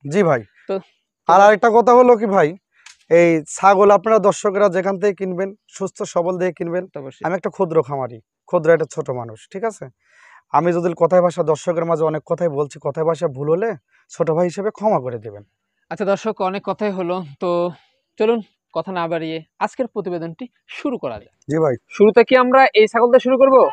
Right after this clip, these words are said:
Speaker 1: আল্লাহর রহমতে ভাই শুরুতে এই অরিজিনাল হরিয়ানাটা দিয়ে শুরু করব।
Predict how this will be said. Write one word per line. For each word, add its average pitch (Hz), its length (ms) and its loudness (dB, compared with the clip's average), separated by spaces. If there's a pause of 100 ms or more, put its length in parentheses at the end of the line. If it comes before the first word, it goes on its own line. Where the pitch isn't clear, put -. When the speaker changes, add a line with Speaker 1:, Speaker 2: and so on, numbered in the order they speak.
(120)
Speaker 1:
আল্লাহর 160 240 6
রহমতে 190 280 4
ভাই 202 120 2
শুরুতে 175 340 -4 (100)
এই 185 100 4
অরিজিনাল 165 380 2
হরিয়ানাটা 151 380 -2
দিয়ে 151 200 -10
শুরু 139 160 -14
করব। 107 200 -16